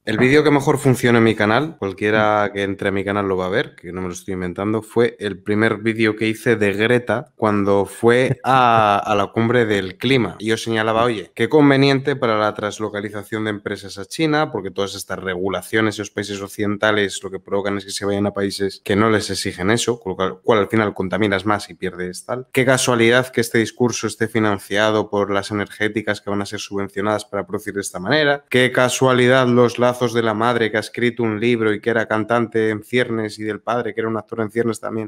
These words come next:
Empecé a atar los cabos. Ese vídeo YouTube me lo permitió poner. Todavía no era un problema, pero hete aquí que luego continué con el tema del cambio climático, de que no es tal y como nos lo cuentan, con el tema de que Al Gore, que decía que iba a subir el nivel del mar tanto en campaña, se compró una mansión que contamina cuarenta veces más que el hogar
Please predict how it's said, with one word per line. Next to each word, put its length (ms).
Empecé 320
a 60
atar 280
los 200
cabos. 560
Ese 200
vídeo 380
YouTube 380
me 100
lo 160
permitió 600
poner. 300
Todavía 320
no 320
era 140
un 160
problema, 720
pero 120
hete 140
aquí 400
que 140
luego 200
continué 800
con 120
el 120
tema 260
del 180
cambio 320
climático, 800
de 240
que 160
no 280
es 300
tal 240
y 100
como 220
nos 240
lo 180
cuentan, 480
con 200
el 160
tema 260
de 180
que 120
Al 100
Gore, 260
que 80
decía 460
que 60
iba 120
a 40
subir 320
el 120
nivel 280
del 120
mar 200
tanto 400
en 80
campaña, 640
se 200
compró 320
una 120
mansión 360
que 120
contamina 440
cuarenta 280
veces 240
más 180
que 140
el 80
hogar 260